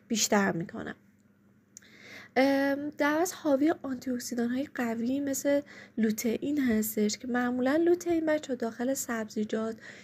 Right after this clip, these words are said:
یا برگ های تیره رنگ ازش یافت می‌شه که این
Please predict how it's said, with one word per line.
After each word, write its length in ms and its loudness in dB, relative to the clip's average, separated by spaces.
یا 80 6
برگ 340 -2
های 240 0
تیره 340 -2
رنگ 380 -4
ازش 420 -2
یافت 300 -2
می‌شه 280 -12
که 200 -4
این 140 -2